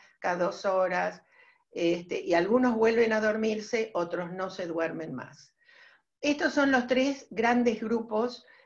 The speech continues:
digamos, que hay que tener en cuenta,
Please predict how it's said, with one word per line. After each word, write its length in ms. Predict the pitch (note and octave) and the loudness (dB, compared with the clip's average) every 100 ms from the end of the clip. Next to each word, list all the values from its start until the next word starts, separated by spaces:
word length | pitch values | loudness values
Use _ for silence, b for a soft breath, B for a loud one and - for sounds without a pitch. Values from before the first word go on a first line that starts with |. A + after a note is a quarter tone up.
| _ | _
digamos, 680 | G3 G3+ G3+ G#3 A#3+ B3+ - | -2 0 2 0 -2 -6 -8
que 160 | G#3+ G3+ | 0 2
hay 160 | A3 | 2
que 100 | A3+ | -2
tener 320 | A#3 G3+ G#3 A3 | -4 0 0 0
en 160 | A3 | -2
cuenta, 680 | A#3 A3 F#3+ F#3 G3+ A3+ - | 0 0 -2 -2 0 0 -6